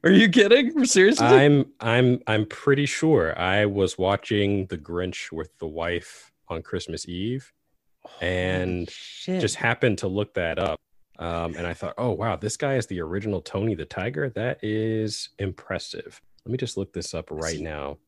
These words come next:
Speaker 1: I thought it was a more famous recording artist who did it. It's just this guy who did these two things. I mean, I guess he was too busy, like,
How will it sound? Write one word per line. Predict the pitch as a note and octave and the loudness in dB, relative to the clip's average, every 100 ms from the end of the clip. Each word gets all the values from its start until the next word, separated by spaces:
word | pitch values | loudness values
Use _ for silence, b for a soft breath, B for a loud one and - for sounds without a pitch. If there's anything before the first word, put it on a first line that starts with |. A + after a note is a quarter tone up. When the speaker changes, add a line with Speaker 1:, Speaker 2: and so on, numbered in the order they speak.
| - | -8
Speaker 1:
I | F3 | -6
thought | - A#3+ | 0 2
it | |
was | A3+ F#3 | 2 2
a | |
more | D#3+ E3 D3 | 2 0 -2
famous | - E3 E3+ F3 D#3 - | -2 2 2 2 -2 -4
recording | B2 - E3+ A3 G3+ A2 F#2+ - - | -6 -4 -2 0 2 0 -2 -6 -2
artist | A2+ G#2 F2 - - - | 0 0 -2 -4 -8 -4
who | A2 | -4
did | G2+ G2 | 0 -2
it. | E2 - b b b b _ _ | -2 -10 b b b b _ _
It's | - C3 | -2 0
just | F#3 F3+ | 0 2
this | A3 - | 0 4
guy | F#3+ F3 | 6 6
who | D#3+ | 4
did | C3+ | 0
these | D3 C#3+ | -2 -2
two | - - F3 | -2 -2 0
things. | - F#3+ A2 E2+ - - | 2 2 0 -4 -8 -4
I | B2 | 0
mean, | B2 B2+ B B | 2 0 B B
I | C3 | 2
guess | F#3 - | 2 4
he | F#3 | 4
was | D#3+ | 4
too | - F#3+ | 2 0
busy, | C#3 D#3 C#3 B2 | 4 4 4 6
like, | A#2+ A#2 G#2+ | 6 4 2